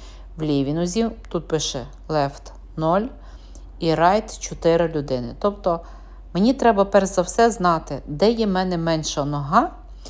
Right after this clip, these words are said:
і скільки людей де підписано. От я просто глянула зараз це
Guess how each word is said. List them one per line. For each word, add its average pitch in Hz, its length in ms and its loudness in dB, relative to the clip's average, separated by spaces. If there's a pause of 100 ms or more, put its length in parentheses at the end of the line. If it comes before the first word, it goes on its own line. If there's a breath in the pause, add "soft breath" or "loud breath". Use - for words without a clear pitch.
(300 loud breath)
і 190 100 -4
скільки 233 460 -2
людей 226 440 4
де 196 140 2
підписано. 147 760 -4 (480 loud breath)
От 156 240 -2
я 254 140 8
просто 247 340 0
глянула 202 440 4
зараз 190 240 2
це 180 200 -2